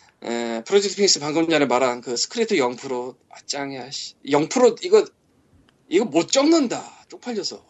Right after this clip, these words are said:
<laughs> 솔직히 말해서. 이게 이천십삼 년인가 이게 펀딩을 한 건데 지금 이 년 지났거든?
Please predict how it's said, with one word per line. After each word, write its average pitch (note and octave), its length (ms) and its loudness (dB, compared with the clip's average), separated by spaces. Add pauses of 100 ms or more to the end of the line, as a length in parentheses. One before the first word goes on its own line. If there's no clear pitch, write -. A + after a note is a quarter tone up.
(1000)
<laughs> B3+ 240 0
솔직히 - 300 4
말해서. - 280 -2 (680)
이게 C#3+ 160 -6
이천십삼 B3 680 0
년인가 E4+ 380 4
이게 G3 180 0
펀딩을 B3 420 -4
한 G#3+ 80 -2
건데 F#3 200 -8
지금 B2 160 -18
이 A#2+ 80 -18
년 A#3 140 -4
지났거든? G#3+ 500 -10